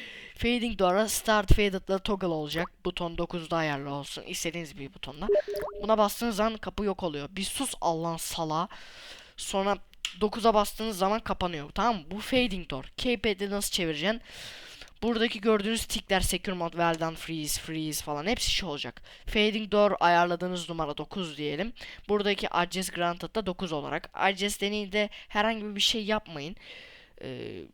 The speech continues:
yukarıda keypad başlığının altındaki dört dijital password'u kendiniz ayarlayabilirsiniz.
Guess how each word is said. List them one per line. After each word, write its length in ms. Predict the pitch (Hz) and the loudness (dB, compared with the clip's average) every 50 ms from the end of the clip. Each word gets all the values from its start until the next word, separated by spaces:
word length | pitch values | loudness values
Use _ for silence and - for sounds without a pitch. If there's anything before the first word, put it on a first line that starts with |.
| _ _ _ - - - | _ _ _ -20 -18 -12
yukarıda 420 | - 214 202 - 214 196 196 202 208 | -10 -6 0 2 2 4 4 2 -2
keypad 520 | - 214 196 190 190 - 190 185 - - - - - - - | 0 2 2 2 2 2 2 2 2 0 0 0 0 0 0
başlığının 500 | - 160 156 160 - - 165 170 165 165 | 0 0 2 2 2 0 0 -2 -6 -4
altındaki 760 | 165 160 156 - - - 160 160 165 170 - - 165 156 147 - | -2 -2 -2 -4 -8 -12 -10 -8 -8 -8 -6 -6 -6 -6 -4 -2
dört 260 | 170 170 175 - - | -2 -2 -2 -4 -8
dijital 420 | - 156 147 160 - 175 160 156 | -10 -8 -8 -6 -2 0 0 0
password'u 720 | 151 - 156 147 147 - - 151 147 143 139 143 156 156 139 - - - - - - - - - | 0 0 -2 -2 -2 -6 -6 -6 -6 -6 -6 -4 -6 -6 -6 -8 -12 -20 -20 -20 -20 -18 -10 -4
kendiniz 400 | - 156 151 151 156 160 156 165 | -4 -2 -2 -2 -4 -4 -2 0
ayarlayabilirsiniz. 1080 | 156 156 151 151 143 139 139 135 131 139 160 208 226 - - 226 220 226 233 - - | 0 2 2 2 0 -2 -2 -2 -4 -4 -4 -2 -2 -2 -2 -4 -4 -4 -2 -4 -4